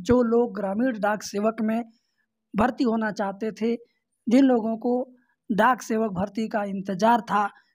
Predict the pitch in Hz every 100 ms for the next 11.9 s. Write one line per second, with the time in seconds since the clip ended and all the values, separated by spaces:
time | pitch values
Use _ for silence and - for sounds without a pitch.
0 | _ 214 240 240 220 214 220 226 208 202
1 | 214 220 226 202 202 214 196 185 196 202
2 | 208 190 - 233 226 214 - 175 180 196
3 | _ _ _ 269 320 190 254 285 269 240
4 | 220 240 240 180 180 - 208 196 208 _
5 | _ _ _ _ - 247 277 269 214 214
6 | 247 262 - 196 190 202 196 - - -
7 | 208 247 269 214 196 196 214 202 202 220
8 | - _ _ _ 233 294 - 285 262 226
9 | 294 294 _ _ _ _ _ _ - 233
10 | - - _ _ _ _ 277 - - 302
11 | 294 254 254 247 - 220 170 165 156